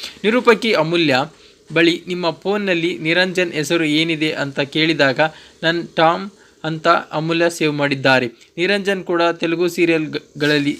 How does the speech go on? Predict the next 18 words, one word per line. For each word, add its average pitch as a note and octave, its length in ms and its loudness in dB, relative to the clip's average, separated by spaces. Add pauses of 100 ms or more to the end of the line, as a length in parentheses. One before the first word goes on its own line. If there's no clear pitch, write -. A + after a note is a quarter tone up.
(140)
ನಟಿಸಿದ್ದು, D3 600 -2 (220)
ನಿರಂಜನ್ಗೆ E3+ 720 2 (120)
ಕಾಲ್ E3+ 240 6
ಮಾಡೋದಕ್ಕೆ D#3 680 0
ನಿರೂಪಕಿ D3+ 500 -4
ತಿಳಿಸಿದಾಗ, D3 540 -2
ಅಮೂಲ್ಯ D#3 580 2
ಕಾಲ್ D3+ 240 2
ಮಾಡುತ್ತಿದ್ದಂತೆ, C#3+ 760 -2 (300)
"ಪ್ರೋಗ್ರಾಂನಲ್ಲಿದ್ದೇನೆ, D3+ 1160 2 (120)
ಫೋನ್ F3 200 -2
ಸ್ಪೀಕರಲ್ಲಿದೆ" D3 880 0 (140)
ಎಂದಿದ್ದಾರೆ. C#3 580 0 (340)
ಆವಾಗಲೇ F#3 580 6
ಎಲ್ಲರಿಗೂ D#3+ 500 2
ಡೌಟ್ D3+ 340 -2
ಬಂದಿದೆ. C#3 380 -2
ಬಳಿಕ F#3 380 0